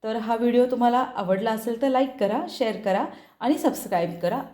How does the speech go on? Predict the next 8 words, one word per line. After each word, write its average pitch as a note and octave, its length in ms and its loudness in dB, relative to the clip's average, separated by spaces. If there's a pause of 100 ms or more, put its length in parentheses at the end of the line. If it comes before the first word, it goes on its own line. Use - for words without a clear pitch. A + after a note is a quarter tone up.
आणि B3 220 0
सगळ्या B3 840 2
लोकांना A3 640 -4
ज्यांना G#3 400 -2
वजन D#4 280 2
कमी C#4+ 200 6
करायचं F#3 400 -2
आहे G#3 280 -2